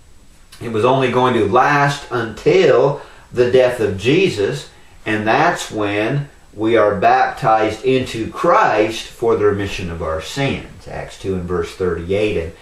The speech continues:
and scores of other passages, and if you want some more information on that, I'll be glad to give it to you. So that's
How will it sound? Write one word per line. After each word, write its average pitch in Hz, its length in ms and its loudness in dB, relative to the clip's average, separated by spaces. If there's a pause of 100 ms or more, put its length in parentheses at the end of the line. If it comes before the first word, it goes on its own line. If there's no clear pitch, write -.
(200)
and 117 180 -4
scores 165 540 0
of 113 100 -2
other 110 240 2
passages, 110 680 -4
and 95 100 -6
if 92 100 -10
you 92 80 -8
want 127 320 -2
some 107 160 -12
more 95 220 -6
information 87 640 -12
on 85 160 -12
that, 85 200 -10
I'll 87 240 -10 (360)
be 92 100 -6
glad 82 300 -6
to 85 80 -12
give 95 240 0
it - 100 -10
to 78 100 -14
you. - 180 -16 (1200)
So - 340 2
that's - 560 -4